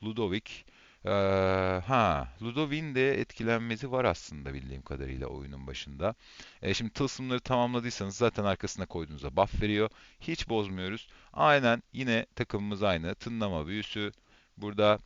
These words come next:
işte Ludovic'i koyduk. Önüne Rissimizi koyduk. Yine aynı takımı kullanalım. Mikola'mızı koyalım. Yanına da yeşillik olsun. <laughs> Florabel koyalım. Hani böyle eğlenceli.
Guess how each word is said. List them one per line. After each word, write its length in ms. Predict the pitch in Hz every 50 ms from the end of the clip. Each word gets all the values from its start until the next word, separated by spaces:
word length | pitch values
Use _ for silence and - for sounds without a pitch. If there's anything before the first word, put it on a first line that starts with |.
| _ -
işte 140 | - - 98
Ludovic'i 480 | 104 123 120 110 107 101 92 82 76
koyduk. 440 | - - 82 76 76 69 69 - -
Önüne 460 | 92 101 98 101 104 104 101 104 - -
Rissimizi 540 | 104 110 110 - - 107 98 80 71 69 -
koyduk. 580 | - - 107 107 104 104 98 101 101 - - - _ _ - - _ _ -
Yine 360 | - 151 131 107 104 110 - - -
aynı 240 | - 123 120 107 90
takımı 360 | - 92 - - 73 73 73
kullanalım. 520 | - - 80 76 73 73 73 71 76 78 82
Mikola'mızı 640 | 87 95 - - 117 110 107 101 92 82 71 76
koyalım. 460 | - - 73 69 69 69 73 76 90 - _ _ - - - - - -
Yanına 260 | 113 120 120 123 113
da 60 | 113
yeşillik 460 | 110 110 - - 117 117 113 117 - 110
olsun. 260 | 95 95 - - 113
<laughs> 20 |
Florabel 500 | - - 120 107 82 73 - - 110 -
koyalım. 440 | - - - - 98 78 73 82 - - - - - - - - - - -
Hani 240 | - 90 87 90 95
böyle 240 | 101 82 73 82 87
eğlenceli. 640 | 80 98 95 90 82 78 73 67 67 64 73 90